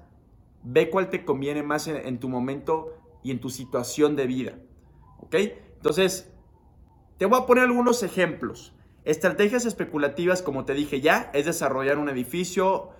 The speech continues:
desarrollar un coto, este, comprar en preventa para revender después. Todo lo que tenga que ver, eh, ganar una utilidad grande,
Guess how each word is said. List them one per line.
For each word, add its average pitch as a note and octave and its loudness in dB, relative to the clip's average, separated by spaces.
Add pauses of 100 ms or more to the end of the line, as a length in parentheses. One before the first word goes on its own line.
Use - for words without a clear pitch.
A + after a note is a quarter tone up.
(120)
desarrollar C3 0
un C3 -4
coto, F3 2 (280)
este, B2+ 0
comprar D#3 2
en C#3 2
preventa E3+ 4
para A#2+ 2
revender B2 0
después. E3+ 0 (840)
Todo G#3 6
lo A3+ 4
que F#3 -2
tenga F#3+ -2
que F3+ 0
ver, F#3 0 (320)
eh, C3+ 0
ganar D3 0 (240)
una F#3+ 2
utilidad D#3 0 (1120)
grande, D3+ 0